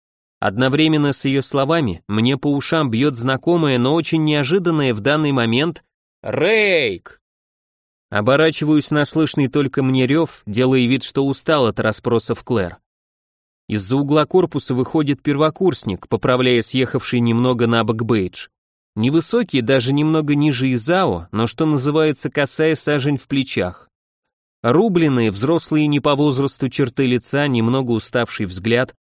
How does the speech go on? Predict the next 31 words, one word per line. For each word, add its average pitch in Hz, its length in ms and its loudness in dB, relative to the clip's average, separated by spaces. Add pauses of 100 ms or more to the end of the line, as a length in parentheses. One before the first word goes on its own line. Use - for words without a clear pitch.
(260)
М-да, 170 480 2
вот 170 180 2
совсем 196 520 -2
не 180 80 0
палится. 104 640 -2 (380)
За 98 180 -2
этим 147 320 0
углом 160 340 2
только 151 300 -2
закрытые 143 600 0
в 131 40 -4
это 135 220 -2
время 139 320 0
подсобные 139 580 0
помещения, 139 800 -2 (160)
да 127 140 -2
густые 165 480 -2
заросли 175 500 0
декоративного 165 800 0
кустарника. 95 840 -4 (540)
Видимо, 139 420 0
он 143 140 2
немного 139 460 2
опаздывал 131 580 0
на 127 160 0
пару 147 400 2 (200)
и 120 100 -2
решил 131 340 0
срезать 143 500 -2
в 156 80 2
изломе. 143 500 -2